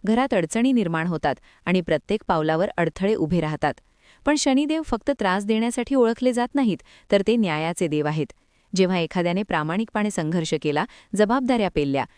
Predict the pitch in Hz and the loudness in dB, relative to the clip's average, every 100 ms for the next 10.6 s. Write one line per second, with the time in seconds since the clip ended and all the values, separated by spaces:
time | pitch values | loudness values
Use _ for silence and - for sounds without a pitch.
0 | _ - 254 294 320 285 226 214 226 226 | _ -6 -2 0 2 2 2 0 0 0
1 | 180 190 180 185 - 165 156 208 240 226 | 0 0 0 0 -2 -2 0 0 2 2
2 | 156 147 - - 180 180 185 175 165 165 | 2 -2 -8 -4 0 0 0 0 0 0
3 | 220 220 180 165 208 - 170 170 165 165 | 0 0 -2 -2 0 -2 -2 0 -2 -2
4 | 147 139 - _ - - 254 269 226 269 | 0 -2 -2 _ -20 -4 2 4 4 2
5 | 269 262 196 208 202 202 185 151 156 214 | 0 0 0 -2 -2 0 0 0 0 -2
6 | - - - 180 165 202 233 - 254 170 | -6 -6 2 2 2 0 -2 -2 -2 -2
7 | - 226 180 147 151 143 147 143 131 _ | -2 0 0 0 -2 -4 -4 -4 -6 _
8 | _ _ _ - - 262 311 285 240 277 | _ _ _ -20 -2 0 2 0 0 -2
9 | 320 269 185 185 - 277 277 240 233 190 | -2 -2 0 0 -2 -2 -2 -2 -2 0
10 | 165 160 151 147 156 | 2 2 0 -2 -4